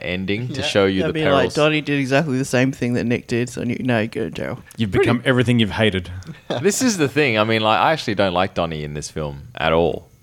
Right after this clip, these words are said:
Speaker 1: Uh, anyway, we, we'll get into that in a minute. I don't like Donnie at the best of times anyway. <laughs> Um, my trivia is mostly around Nicholas Tse, who is the other leading man, I guess, 'cause it's kinda like a dual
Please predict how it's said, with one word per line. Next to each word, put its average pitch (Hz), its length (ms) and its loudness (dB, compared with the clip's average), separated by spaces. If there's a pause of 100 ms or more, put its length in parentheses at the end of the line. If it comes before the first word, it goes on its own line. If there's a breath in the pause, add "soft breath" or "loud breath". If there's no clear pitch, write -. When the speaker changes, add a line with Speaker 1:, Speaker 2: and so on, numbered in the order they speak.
(160)
Speaker 1:
Uh, 71 520 0 (160)
anyway, 151 260 2
we, 131 200 2
we'll 143 160 0
get 135 140 0
into 113 200 -2
that 101 160 4
in 92 100 -2
a - 20 -4
minute. 95 160 -2
I 113 60 4
don't 123 160 0
like 87 160 0
Donnie 80 260 -2
at 71 80 -4
the 73 60 -8
best 80 240 -4
of 80 80 -8
times 78 260 -6
anyway. 87 300 -2
<laughs> 180 600 -4
Um, 113 520 0 (140)
my 180 320 2
trivia 131 580 2
is 104 220 2
mostly 117 400 2
around 92 300 4
Nicholas 95 400 -4
Tse, 90 360 0 (280 soft breath)
who 95 220 2
is 90 260 0
the 90 380 0
other 92 520 4
leading 123 420 0
man, 127 300 0
I 131 100 -2
guess, 143 220 0
'cause 120 160 -6
it's 110 120 -2
kinda 139 200 2
like 95 160 0
a 90 40 -4
dual 90 640 2